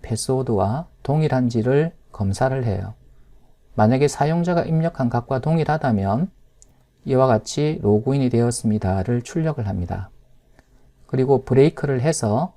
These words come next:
while문을 빠져나가는 거죠. 만약에 입력된 패스워드가 다르다면 이와 같이 출력을 합니다. 그리고 맵 컬렉션 안에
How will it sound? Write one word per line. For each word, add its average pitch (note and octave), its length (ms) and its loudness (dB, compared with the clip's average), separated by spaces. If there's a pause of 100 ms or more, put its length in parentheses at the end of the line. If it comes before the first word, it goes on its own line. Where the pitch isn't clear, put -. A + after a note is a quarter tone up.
(680)
while문을 A#2+ 680 2 (280)
빠져나가는 F#2+ 680 -2
거죠. F#2+ 320 -10 (720)
만약에 B2+ 680 2 (340)
입력된 F#3 560 2
패스워드가 B2+ 880 -2
다르다면 A2+ 800 -2 (500)
이와 B2+ 260 2
같이 B2 420 -2
출력을 C3 580 -4
합니다. A2+ 600 -4 (760)
그리고 C#3 540 0 (1000)
맵 C#3+ 280 2
컬렉션 E3+ 560 0
안에 A2+ 560 0